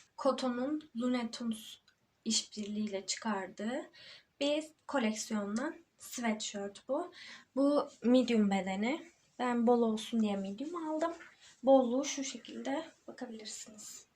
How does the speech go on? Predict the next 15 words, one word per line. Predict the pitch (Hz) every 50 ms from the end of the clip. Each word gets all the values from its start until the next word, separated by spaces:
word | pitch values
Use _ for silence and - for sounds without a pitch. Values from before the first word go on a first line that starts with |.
| _ _ _ _ _ _ _ _ _ _ _ _ _ - - _ _ _ _ _ _
Bayağısı | 240 226 202 196 196 214 240 247 - - - 277 269
bol | 262 240 226 220 214
yani. | 220 202 190 190 185 196 220 277 349 339 - - - - - - - _ - -
İçi | 269 269 - - - - 294 302 339 349 - - - - - - - - - - -
polar. | - - 240 240 233 220 - 240 - - - - _ _ _ _ _ _ _ - _ _ _ _ _ - - - - _ _ _ _ _
Yumuşacık. | 247 240 240 240 240 240 240 240 247 254 269 262 - - - 233 220 202 - 202 196 - -
Zaten | 214 233 240 240 262 247 226 214
dışındaki | 220 214 - 240 240 247 240 240 - -
kumaş | - 226 226 226 233 233 - -
da | 214
yumuşacık. | 208 202 202 202 202 202 202 - 214 202 202 - 226 - - - - _ _ _ _ _ _ _ _ _ _ _ _ _ _ _ _ _ - - - - - _ _ _ _ _ _ _ _ _ _ _ _ _ _ _ _ _ _ _ _ _ _ _ - _ _
Kocaman | - 311 247 214 214 196 202 247 277 277 269 220 - - - -
bir | 233 - 285
kapşonu | - - - - 277 - - - - 240 226 214 196
var. | 185 - 196 - - -